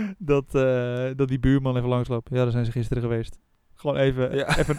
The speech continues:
Speaker 1: <laughs> even langslopen,
Speaker 2: Je
Speaker 1: even
Speaker 2: moet daar
Speaker 1: naaien.
Speaker 2: zijn.
Speaker 1: <laughs> Ja.
Speaker 2: <laughs> Ja.
Speaker 1: En dan gaan ze, "Waar waren ze gisteren?" Doei. <laughs> Echt heel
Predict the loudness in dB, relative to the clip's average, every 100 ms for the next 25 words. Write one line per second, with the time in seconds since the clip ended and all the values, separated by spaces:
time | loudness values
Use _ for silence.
0 | 8 12 12 12 8 6 6 6 6 6
1 | 2 4 8 8 10 10 12 10 6 4
2 | 4 4 6 8 8 8 6 4 6 4
3 | 4 2 2 2 2 -2 -2 -4 -4 -6
4 | -8 -10 -12 -10 -12 -12 -20 _ _ _
5 | -16 -10 -10 -12 -16 -6 -6 -2 -4 -2
6 | -2 2 2 2